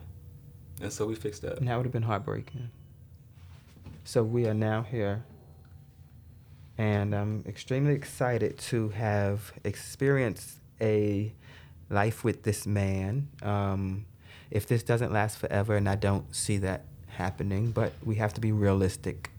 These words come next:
Speaker 2: everyone. You guys will hold on to something that is broken, and that is toxic for yourself. It's toxic for the people you claim to love. It's toxic for the people around you.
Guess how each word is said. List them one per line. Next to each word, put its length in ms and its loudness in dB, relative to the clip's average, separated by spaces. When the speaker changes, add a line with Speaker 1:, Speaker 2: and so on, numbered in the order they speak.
Speaker 2:
everyone. 640 0
You 140 0
guys 340 0
will 140 -2
hold 300 2
on 160 2
to 120 -6
something 420 0
that 120 0
is 120 -4
broken, 680 -2
and 160 0
that 160 4
is 140 0
toxic 500 -2
for 120 -2
yourself. 500 0
It's 200 -4
toxic 420 -2
for 120 -4
the 80 -4
people 320 -2
you 180 2
claim 520 2
to 140 -2
love. 460 0
It's 220 -4
toxic 480 -4
for 100 -10
the 80 -4
people 400 2
around 420 2
you. 220 -6